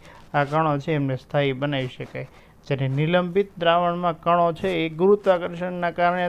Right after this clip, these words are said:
પાત્રના તળિયે એકઠા થઈ જતા હોય છે. અને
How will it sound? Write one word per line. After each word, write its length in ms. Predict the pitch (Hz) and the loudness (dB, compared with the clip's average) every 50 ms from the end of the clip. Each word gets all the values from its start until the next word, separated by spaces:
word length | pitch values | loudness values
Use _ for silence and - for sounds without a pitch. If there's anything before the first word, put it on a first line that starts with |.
| 175 - - | -4 -2 0
પાત્રના 480 | - 170 170 - 170 170 170 170 170 165 | 2 2 2 2 -2 -4 -2 -2 -2 -2
તળિયે 420 | 165 - 151 156 160 160 160 151 | 0 0 0 0 2 0 0 -2
એકઠા 280 | 151 151 - - 160 151 | -2 -4 -4 -4 -4 -4
થઈ 220 | 147 - 151 143 | -2 -2 -4 -2
જતા 300 | 135 135 135 - - 139 | -2 -4 -6 -6 -4 -2
હોય 160 | 143 156 156 147 | 0 0 0 -2
છે. 140 | - - - - - - - - - - - - - - - - - | -4 -8 -20 -20 -20 -20 -20 -20 -20 -20 -20 -20 -20 -20 -20 -12 -4
અને 280 | - 143 156 160 156 | 0 0 2 2 2